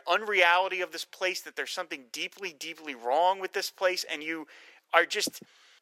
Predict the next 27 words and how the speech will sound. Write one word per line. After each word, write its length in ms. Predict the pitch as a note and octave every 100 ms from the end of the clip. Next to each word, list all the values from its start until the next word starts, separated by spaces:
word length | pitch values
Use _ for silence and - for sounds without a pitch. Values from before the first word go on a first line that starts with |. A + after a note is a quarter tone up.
| _
you 100 | F#3+
know, 80 | F#3+
you're 140 | F3+
sort 180 | - -
of 160 | D#3
begging 560 | - F3 G3+ G3 E3+ D#3+
poor 280 | - G#3+ G#3
Wendy 420 | D#3+ E3 E3 E3
and 140 | D3+ C#3+
the, 60 |
and 300 | D3+ C#3+ C#3
their 120 | C#3
son 240 | C3+ F3 C#3+
Danny 300 | D3 D3+ C#3+
to 180 | - -
just 180 | F3 D3
not 360 | D3 G3 G#3
go 120 | E3
along 280 | C#3+ D3 D#3
with 100 | C#3
their 120 | B2+
father 360 | A#2+ C#3+ C3+ C3
to 120 | A#2+ B2
this 160 | A#2+
place, 260 | - B2+ A#2+
'cause 220 | C#3+
you 80 | B2+